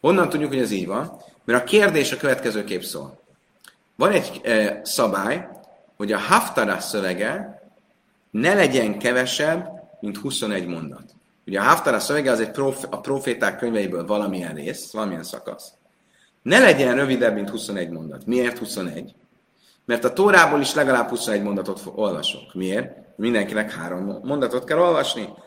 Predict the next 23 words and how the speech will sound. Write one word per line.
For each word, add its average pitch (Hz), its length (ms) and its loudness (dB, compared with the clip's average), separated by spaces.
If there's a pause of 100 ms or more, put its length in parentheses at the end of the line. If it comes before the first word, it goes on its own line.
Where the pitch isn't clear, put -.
(120)
Háromszor 107 500 2
hét, 117 240 -4
az 139 140 -8
huszonegy. 131 520 -6 (920)
Azt - 200 -10
mondja 113 200 0
a 107 40 -4
Talmud, 107 560 0
hogyha 113 200 -6
ez 107 140 -2
így 135 140 -4
van, 120 120 -2
akkor 117 200 -2
ebből 113 240 0
látom, 110 720 2 (460)
hogy 120 180 4
a 117 320 4
maftír 135 580 2
az 147 120 2
igenis 135 400 2
része 185 340 2
a 143 40 6
hétnek. 104 640 -2